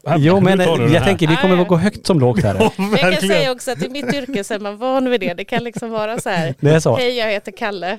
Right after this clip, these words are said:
Speaker 3: Du, vad tänker du om det här?"
Speaker 1: Ja.
Speaker 3: Och så liksom är det
Speaker 2: Perfekt.
Speaker 3: inte, "Vad tycker du om broccoli?"
Speaker 2: Ja.
Speaker 3: Liksom, "Vad tänker du om tidens slut?" på något sätt, va? Så,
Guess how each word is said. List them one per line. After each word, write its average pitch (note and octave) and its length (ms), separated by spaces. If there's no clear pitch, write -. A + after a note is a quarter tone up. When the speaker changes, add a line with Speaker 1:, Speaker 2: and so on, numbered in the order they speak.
Speaker 3:
Du, B3+ 200
vad B3+ 140
tänker B3+ 340
du A3 160
om G3 120
det G3+ 80
här?" G#3+ 360
Speaker 1:
Ja. D3 140
Speaker 3:
Och D#3+ 60
så - 40
liksom A#3 400
är G#3 160
det D#3+ 140
Speaker 2:
Perfekt. D#3+ 220
Speaker 3:
inte, F3+ 240
"Vad - 180
tycker A3 260
du G#3 100
om G#3 100
broccoli?" G3 680
Speaker 2:
Ja. - 180
Speaker 3:
Liksom, - 260
"Vad - 120
tänker - 360
du G3 80
om F#3+ 320
tidens F#3 480
slut?" G#3+ 460
på G#3+ 80
något G3+ 140
sätt, - 260
va? E3 120
Så, G#3+ 240